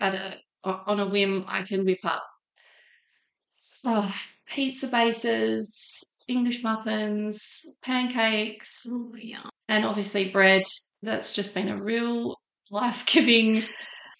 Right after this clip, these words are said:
Speaker 1: little hobby, I guess, which has turned into something that, um, yeah, has been very, actually really efficient in terms of spending money on food and trying to be
Speaker 2: Yeah.
Speaker 1: resourceful with what we have. And,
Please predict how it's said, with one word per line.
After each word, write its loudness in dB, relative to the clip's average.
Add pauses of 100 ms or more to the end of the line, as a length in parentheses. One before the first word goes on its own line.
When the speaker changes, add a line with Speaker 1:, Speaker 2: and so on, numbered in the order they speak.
(140)
Speaker 1:
little 4
hobby, 0
I 2
guess, -6
which -6
has -4
turned -2
into -6
something -12
that, -10 (420)
um, -20 (260)
yeah, -10 (440)
has -20
been -6
very, -4
actually -8 (260)
really -4
efficient -8
in -4
terms -6
of -6 (640)
spending -4
money -2
on -2 (600)
food 4
and 2
trying 0
to 2 (280)
be -2
Speaker 2:
Yeah. 4
Speaker 1:
resourceful 6
with 6
what 0
we 2
have. 6
And, 2